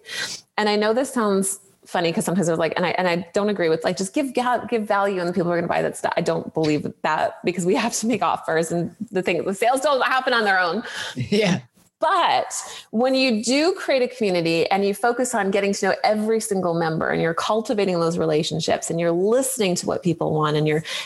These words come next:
Speaker 1: asking them questions, and you're understanding them, and you're finding out what, where they're getting stuck and what's making them tick and what's going on in their life, and you really, truly do care about them and they feel seen and heard,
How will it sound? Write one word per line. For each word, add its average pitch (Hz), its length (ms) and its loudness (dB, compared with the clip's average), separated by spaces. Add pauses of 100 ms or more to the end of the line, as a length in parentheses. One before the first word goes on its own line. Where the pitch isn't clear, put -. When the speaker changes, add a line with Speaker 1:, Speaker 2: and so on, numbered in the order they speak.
(100)
Speaker 1:
asking 233 460 0
them 170 120 2
questions, 165 580 0
and 160 120 0
you're 160 120 -2
understanding 180 800 0
them, 160 200 0
and 160 80 2
you're 165 100 0
finding 220 380 0
out 180 180 2
what, 165 220 0 (180)
where 208 160 0
they're 202 100 4
getting 190 240 -2
stuck - 380 -2
and 180 140 0
what's 190 240 0
making 190 320 2
them 170 120 2
tick 170 380 0
and 160 180 -2 (180)
what's 240 180 0
going 208 240 0
on 185 120 2
in 180 60 0
their 170 100 2
life, 165 220 0
and 196 100 0
you 196 160 2
really, 254 540 2
truly 202 420 0
do 185 220 0
care 185 300 0
about 165 260 -2
them 170 160 0
and 165 100 0
they 165 120 2
feel 170 200 -2
seen 165 280 0
and 160 100 2
heard, 165 460 -2